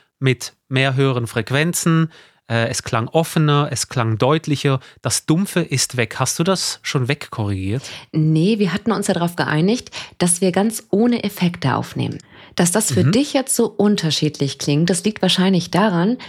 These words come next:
Speaker 2: dass unsere Stimmen ja auch sehr unterschiedlich sind und unterschiedliche Frequenzen
Speaker 1: Mhm.
Speaker 2: haben. Das heißt, das macht unheimlich viel aus, was für eine Stimme du hast.
Speaker 1: Total.
Speaker 2: Und deswegen ist es auch so wichtig, dass man individuell auf die Stimme guckt, wenn man jetzt so einen Podcast startet und nicht einfach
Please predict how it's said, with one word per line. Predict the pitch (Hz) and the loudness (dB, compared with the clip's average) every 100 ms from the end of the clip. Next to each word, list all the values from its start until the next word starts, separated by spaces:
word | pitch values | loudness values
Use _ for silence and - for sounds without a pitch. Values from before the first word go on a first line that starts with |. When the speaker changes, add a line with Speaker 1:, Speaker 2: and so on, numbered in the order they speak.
| - | -6
Speaker 2:
dass | - | -6
unsere | - 202 214 202 | 0 2 2 2
Stimmen | 202 - 202 208 | 0 2 2 4
ja | 196 185 | 4 2
auch | 170 | -2
sehr | - 175 175 | -2 0 2
unterschiedlich | 180 175 180 170 156 | 2 2 0 0 0
sind | - 180 151 - | 2 2 2 0
und | 143 | -4
unterschiedliche | - 190 190 - 175 170 170 170 | 0 2 2 0 0 0 0 -2
Frequenzen | 170 - 175 101 110 147 | -4 0 2 4 4 2
Speaker 1:
Mhm. | 127 | 2
Speaker 2:
haben. | 135 147 139 - - - - - - | 0 0 -2 -4 -14 -14 -16 -18 -4
Das | 165 - | -2 0
heißt, | 208 202 185 220 - - - - | 2 2 2 -2 -6 -8 -12 -4
das | 170 - | -2 2
macht | 180 - - | 2 0 -2
unheimlich | 240 262 247 233 226 - | 2 2 2 2 0 -2
viel | 208 - | -2 2
aus, | 190 190 254 - - - - _ | 2 2 0 -2 -6 -8 -16 _
was | 175 170 | -2 2
für | 170 | 2
eine | |
Stimme | - 320 302 | 2 2 2
du | 175 135 | 2 -4
hast. | 135 123 | -6 -6
Speaker 1:
Total. | 110 110 101 98 - | -2 -2 -2 -4 0
Speaker 2:
Und | 175 180 | 2 2
deswegen | 202 226 226 226 | 2 2 2 2
ist | - 202 | -2 -4
es | - | 0
auch | 180 | 0
so | 175 165 | 2 2
wichtig, | 196 - 240 226 _ | 0 0 -2 -2 _
dass | - 185 | -2 2
man | 190 175 - | 2 0 0
individuell | 214 262 262 214 208 170 - 202 240 | 2 2 2 0 0 0 2 2 2
auf | 185 185 | -2 -2
die | 185 | 0
Stimme | 175 - 277 214 | 0 2 2 2
guckt, | 175 180 175 - | 0 -4 -4 0
wenn | 175 | 2
man | 170 | 4
jetzt | 170 - | 2 0
so | |
einen | 165 | -2
Podcast | 208 277 - 160 - | 0 -2 0 0 0
startet | - 151 151 - - | 0 0 0 -2 -2
und | 185 | 0
nicht | 202 - | 0 2
einfach | 180 175 180 | 0 2 -2